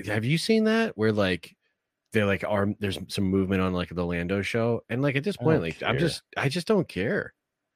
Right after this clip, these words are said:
Speaker 2: Give me a Luke show. I don't care about Lando.
Speaker 1: Like, the, I feel like the Lando show should have happened, you know,
Speaker 2: Years ago.
Speaker 1: years ago. Yeah.
Speaker 2: What's up, boys? Glad to see Hayden Christensen wearing your prequels hat, Theory. That's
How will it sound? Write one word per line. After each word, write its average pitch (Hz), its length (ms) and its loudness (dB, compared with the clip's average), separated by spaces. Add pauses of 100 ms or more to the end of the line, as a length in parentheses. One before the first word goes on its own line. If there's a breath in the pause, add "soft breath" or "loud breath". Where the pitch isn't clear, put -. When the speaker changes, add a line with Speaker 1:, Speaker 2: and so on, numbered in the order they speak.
(960)
Speaker 2:
Give 110 100 -6
me 110 60 -4
a 87 40 -4
Luke 73 220 -4
show. 67 320 -4
I 78 40 -4
don't 87 140 -6
care 67 140 -6
about - 180 -12
Lando. 67 460 -10 (800)
Speaker 1:
Like, 143 180 -4
the, 135 140 4
I - 20 2
feel 175 160 0
like 160 100 0
the 120 100 2
Lando 131 280 4
show 113 220 0
should 104 200 0
have 101 80 2
happened, 98 460 -2 (300)
you 95 140 -2
know, 80 260 -4
Speaker 2:
Years 135 320 8
ago. 90 120 0
Speaker 1:
years 92 200 -4
ago. 107 380 0 (1000)
Yeah. - 200 -12 (580)
Speaker 2:
What's - 100 -10
up, 98 120 -2
boys? 71 260 0
Glad 98 220 4
to - 40 -16
see - 160 -2
Hayden 80 200 2
Christensen 73 480 -2
wearing 69 220 0
your 67 100 -6
prequels 90 380 0
hat, 78 200 2
Theory. 73 260 -2
That's 67 200 -6